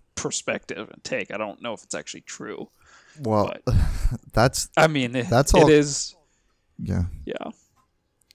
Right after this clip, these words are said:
Speaker 1: It does help, kind of, like, if you think about it in that way, I think, the, at least the stories like that, uh, you know, I think the chicken or the egg, I don't, I don't <laughs> know, I don't know which one came first, whether that's just a coincidence or not,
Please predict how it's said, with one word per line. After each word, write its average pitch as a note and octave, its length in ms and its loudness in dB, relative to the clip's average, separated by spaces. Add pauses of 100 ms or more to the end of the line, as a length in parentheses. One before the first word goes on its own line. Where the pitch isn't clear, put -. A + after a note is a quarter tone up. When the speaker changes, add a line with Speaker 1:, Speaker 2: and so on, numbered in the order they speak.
(880)
Speaker 1:
It A#3 100 -2
does G#3 240 4
help, D#3+ 360 4
kind D3 240 4
of, B2 120 0
like, A#2 220 2
if B2+ 80 -10
you C3 80 -12
think F#3 220 2
about B2 240 2
it A#2 120 -2
in B2 120 -6
that C#3+ 180 4
way, A2 240 2
I A2 100 4
think, A#2 360 -10
the, B1 360 -6 (240)
at C#3+ 100 2
least D#3 240 2
the A#2+ 100 -4
stories D3 560 0
like - 240 -8
that, - 200 -6
uh, B2 120 0
you A#2+ 160 -8
know, F2 100 -10
I G#2+ 100 -6
think - 360 -16 (720)
the D3 60 -6
chicken E3 340 0
or C3+ 80 -2
the B2 160 -2
egg, B2 140 2
I A#2+ 80 0
don't, A#2+ 220 -4
I A#2 120 -2
don't A#2+ 220 -6
<laughs> - 0 -
know, B2 80 -4 (140)
I D#3+ 120 2
don't C#3 160 -4
know C#3 120 2
which C#3+ 220 0
one C3 120 -6
came A#2+ 180 -4
first, B2 420 -2
whether A#2 240 -6
that's A#2 180 -8
just - 220 -10
a - 40 -12
coincidence C3 600 -8
or - 80 -14
not, - 320 -10